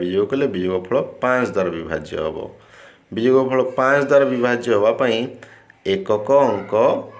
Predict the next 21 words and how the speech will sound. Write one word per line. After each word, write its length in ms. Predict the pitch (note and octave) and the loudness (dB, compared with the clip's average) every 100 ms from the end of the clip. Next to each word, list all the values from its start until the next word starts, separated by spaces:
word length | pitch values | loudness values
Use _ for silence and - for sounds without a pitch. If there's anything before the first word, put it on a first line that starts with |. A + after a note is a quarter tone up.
| - - - - | -20 -20 -16 -12
ଶୂନ 420 | - C#3 D#3 E3+ F#3+ F#3+ A#2 | -6 -2 0 0 -4 -10 -2
ବା 120 | B2 B2 - | 0 0 0
ପାଞ୍ଚ 260 | A#2 A2 G#2 F#2 | 0 0 -2 -2
ହେବା 140 | F2 E2+ | -2 -2
ଦରକାର। 360 | D#2+ - C#2+ - - _ - - _ | -4 -6 -8 -8 -20 _ -20 -20 _
କିନ୍ତୁ 180 | - A#2 | -6 -4
ସାତ 260 | A#2 G#2 G2+ A2+ | -2 -2 0 -2
ଅଙ୍କ 120 | A2 A2+ | 0 -2
ବିଶିଷ୍ଟ 240 | A2+ A2 | 0 -2
ବୃହତ୍ତମ 340 | G2+ G2 G2+ G#2+ A#2+ A#2+ | -2 -2 -4 -2 -2 -2
ସଂଖ୍ୟାର 380 | B2 A#2 A2+ A2 G#2+ | -6 -4 -2 2 2
ଏକକ 240 | F#2+ F#2+ G#2 G#2 | 0 -4 -2 -2
ଅଙ୍କ 160 | G2+ F#2+ F#2 | -2 -2 -2
ଅଛି 200 | F2 - A2 A#2 | -2 -6 -4 0
ନଅ। 140 | C3+ - - - _ - - _ _ | 0 -2 -8 -20 _ -20 -20 _ _
ତାହେଲେ 240 | - C#3+ D3+ B2+ | -2 0 0 0
ନଅରୁ 340 | B2 C3 C#3 D3 | 2 4 4 2
ଆମେ 240 | C#3+ C3+ C#3 C3+ | 0 2 0 0
କେତେ 280 | G2+ F#2+ C3 A#2+ | -2 -2 -2 -2
ବିଯୋଗ 260 | A#2+ B2 A#2+ A#2+ | 0 0 0 0
କଲେ 280 | A#2+ A#2+ | 2 2